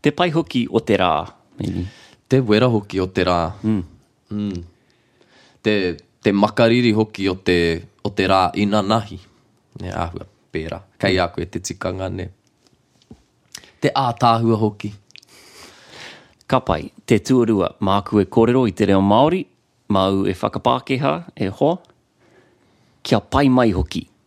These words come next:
Speaker 2: Kia pai mai hoki. This one's really good follow on from the last one, 'cause it pretty much means exactly the same thing.
Speaker 1: Okay.
Speaker 2: Yeah. We're just like, something's really great, something's really good. And so we can swap out pai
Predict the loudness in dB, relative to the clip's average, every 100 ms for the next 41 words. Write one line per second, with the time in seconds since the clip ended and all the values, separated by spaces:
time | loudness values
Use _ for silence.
0 | _ _ _ _ _ _ -2 -2 -2 0
1 | 2 2 -2 -4 -10 -16 -20 -20 _ _
2 | _ _ _ _ _ _ _ _ _ _
3 | -6 -4 0 0 0 0 0 -2 -2 -4
4 | -2 0 0 -2 -4 -6 -2 -2 -2 -2
5 | -2 -4 -8 -8 -6 -2 0 -2 -4 -2
6 | -2 -2 -6 -6 -4 -4 -2 -4 -4 -6
7 | -8 -12 _ _ _ _ _ _ _ -10
8 | -8 -12 _ -6 -6 -6 _ _ _ -20
9 | _ _ -6 -2 0 -2 -4 -4 -4 -2
10 | -2 0 -2 -6 -6 -6 -2 -2 -2 -6
11 | -6 -6 -4 -2 -2 -4 -6 -6 -4 -4
12 | 0 0 0 -2 -4 -4 -4 -4 0 2
13 | 2 0